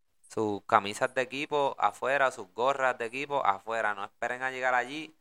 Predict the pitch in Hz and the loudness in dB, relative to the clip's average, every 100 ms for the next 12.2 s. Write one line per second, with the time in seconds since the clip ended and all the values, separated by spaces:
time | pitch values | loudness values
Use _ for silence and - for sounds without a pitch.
0 | _ 117 147 180 156 - 131 123 131 143 | _ 2 6 6 6 4 2 4 6 6
1 | 147 - 143 147 147 147 151 147 170 - | 6 6 4 4 0 4 4 2 -4 -2
2 | 143 110 143 180 - 107 101 120 101 - | 2 6 4 4 0 0 2 -2 -2 -6
3 | _ _ _ _ - 123 120 131 120 113 | _ _ _ _ -4 -2 -2 -4 -4 -6
4 | 110 110 107 113 139 117 107 101 101 120 | -8 -10 -8 -6 -4 -2 -2 -6 -8 -14
5 | 120 127 113 113 107 104 - 117 113 - | -10 -10 -8 -10 -6 -6 -6 -10 -10 -14
6 | - 104 - - 113 117 110 - 101 101 | -14 -12 -8 -6 -4 -6 -8 -6 -6 -6
7 | 101 95 92 _ _ _ _ _ _ _ | -10 -12 -14 _ _ _ _ _ _ _
8 | 120 107 120 113 - 107 113 127 139 135 | -10 -4 -4 -4 -6 -12 -6 0 2 4
9 | 139 147 160 147 147 160 160 147 165 180 | 2 2 0 0 -2 -4 2 0 2 -2
10 | 170 175 170 170 180 180 180 185 180 185 | -2 0 0 2 4 4 2 2 2 4
11 | 190 165 143 - 170 175 170 113 127 - | 4 2 0 0 2 4 4 2 0 -2
12 | 143 | -6